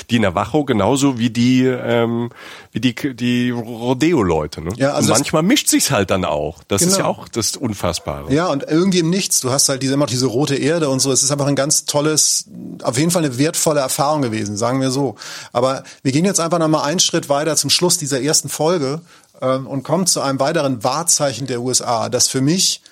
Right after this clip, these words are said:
Speaker 2: immer ganz, ganz oben auf der Liste stand, das ein bisschen abseits der eigentlichen Route liegt, weil wir würden jetzt eigentlich, wir biegen irgendwann so ein bisschen Richtung weiter Süden noch durch New Mexico nach Texas durch,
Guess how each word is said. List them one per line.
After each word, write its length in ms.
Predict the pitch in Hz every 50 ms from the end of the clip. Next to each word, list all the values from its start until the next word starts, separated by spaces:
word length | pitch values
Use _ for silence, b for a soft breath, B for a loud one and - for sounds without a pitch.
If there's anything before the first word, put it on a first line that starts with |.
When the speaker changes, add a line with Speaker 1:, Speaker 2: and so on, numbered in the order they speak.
| b b b b b
Speaker 2:
immer 180 | 139 139 143 143
ganz, 340 | - 151 170 185 - -
ganz 260 | - 160 156 151 143 -
oben 260 | 143 147 156 151 147
auf 120 | 131 131
der 120 | - 131 131
Liste 200 | 131 - - 127
stand, 320 | - - 117 110 110 113
das 140 | 131 123 -
ein 180 | 160 139 131
bisschen 260 | 139 196 190 - 190 156
abseits 460 | 151 160 160 - - 147 135 131 -
der 140 | - 131 120
eigentlichen 320 | 135 156 160 151 - 139
Route 400 | 127 147 160 - 147 120 104 -
liegt, 300 | - 113 104 101 87 -
weil 140 | - 113 113
wir 160 | 120 123 117
würden 160 | 131 147 151 147
jetzt 180 | 139 135 -
eigentlich, 300 | - 131 139 160 165 120
wir 100 | 139 131
biegen 240 | 107 143 165 175 160
irgendwann 500 | 131 143 151 170 156 143 135 139 139 120
so 120 | 117 127
ein 20 | 127
bisschen 280 | 139 151 - - 151
Richtung 320 | 131 147 156 - 151 135 120
weiter 240 | 131 131 131 135 123
Süden 260 | 107 131 156 175 180
noch 120 | 170 151
durch 160 | - 147 127
New 120 | 135 139 131
Mexico 460 | 131 143 147 - - 151 - - 151
nach 120 | 135 113
Texas 500 | - - - 196 - - - 104 98 -
durch, 340 | - 104 101 113 139 165 -